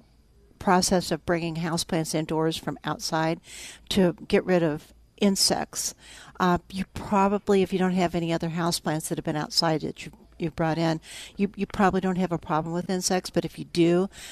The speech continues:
there's a systemic that's, um, available that's a powder that you can sprinkle on top of the soil and water it in, and it goes up into the plant, protects the plant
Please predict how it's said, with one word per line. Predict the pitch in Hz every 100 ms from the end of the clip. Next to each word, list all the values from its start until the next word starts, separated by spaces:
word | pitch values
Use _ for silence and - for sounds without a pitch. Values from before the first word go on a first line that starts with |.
| - -
there's | 185 -
a |
systemic | - 180 - - 170 180 175 -
that's, | 156 147 - - -
um, | 170 160 -
available | - 165 170 170 170 165 156
that's | 160 -
a | -
powder | - 151 170 160
that | 160 -
you |
can | 180 165 - - - -
sprinkle | - 214 208 190
on | 175
top | - 185 175
of | 175
the | 156
soil | - 160 170 160 151
and | 151
water | 160 160 160 143
it | 156
in, | 160 147
and | 139
it | -
goes | - 170 175
up | -
into | 160
the | 165 -
plant, | 185 165 -
protects | 147 - 156 -
the | 160
plant | - 170 165 -